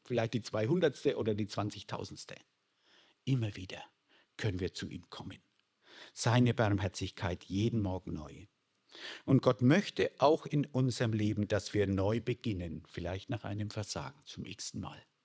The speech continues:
wo dich der Teufel fertig machen will und sagt, "Komm, hör auf. Du magst die Gnade billig, du magst das alles schlecht." Nein, hör nicht auf. Seine Gnade ist größer. Nach einem Versagen, nach einer Sünde, da ist die Vergebung da.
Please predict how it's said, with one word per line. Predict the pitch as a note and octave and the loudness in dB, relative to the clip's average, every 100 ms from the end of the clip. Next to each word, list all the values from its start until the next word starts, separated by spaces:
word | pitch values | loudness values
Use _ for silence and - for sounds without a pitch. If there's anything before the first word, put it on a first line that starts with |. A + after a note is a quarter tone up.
| _ _ _ _ _ - - | _ _ _ _ _ -20 -4
wo | G#2 | 0
dich | F#2+ | 0
der | - F2 | 0 -2
Teufel | - G2+ G#2 A2 | 0 0 0 -4
fertig | - G2+ G#2 - | -4 -4 -2 -4
machen | - - G2 | -8 -10 -12
will | - | -12
und | - - | -12 -12
sagt, | - - | -12 -6
"Komm, | A2 F#2 | -4 -4
hör | E2+ | -4
auf. | F#2 - - _ _ _ - - - - - _ - | -6 -8 -16 _ _ _ -20 -20 -20 -20 -20 _ 0
Du | |
magst | A2+ A2 - | 4 4 2
die | G#2 | -2
Gnade | - G2 F#2 | 0 0 0
billig, | - C3 A#2 | 4 6 4
du | - | 0
magst | F#2 F#2 - | -4 -4 -6
das | F2 | -6
alles | G2+ F2+ | -2 0
schlecht." | - A2 A2+ - _ | 0 -2 -2 -8 _
Nein, | - G2+ A2 A2 G#2 | -8 -6 -4 -4 -2
hör | A2 | -2
nicht | G#2+ G#2+ - - | 0 -4 -6 -10
auf. | - D#2 - - _ _ _ _ _ _ _ _ _ | -10 -10 -14 -18 _ _ _ _ _ _ _ _ _
Seine | - F#2+ G#2+ A2 | 0 2 4 2
Gnade | - - F#2+ G#2 G#2 | 0 -2 0 0 -4
ist | - G#2+ - - | -6 -8 -8 -6
größer. | G2 A2 G#2 - - _ _ _ _ _ _ _ _ _ _ _ _ _ | -4 -2 -4 -8 -10 _ _ _ _ _ _ _ _ _ _ _ _ _
Nach | - G2+ | 0 2
einem | - G2+ F#2 | 2 2 2
Versagen, | E2+ F2 - E2 E2 F#2 | 0 -4 -4 -6 -4 -2
nach | E2+ - | -4 -2
einer | F2+ E2+ | -2 -2
Sünde, | E2 - D#2+ E2 | -4 -4 -4 -4
da | E2+ | -2
ist | F#2+ A2 | -4 -2
die | A#2 | -2
Vergebung | - A2+ B2 A#2+ A2 E2+ | 0 0 0 0 0 -2
da. | - - | -8 -12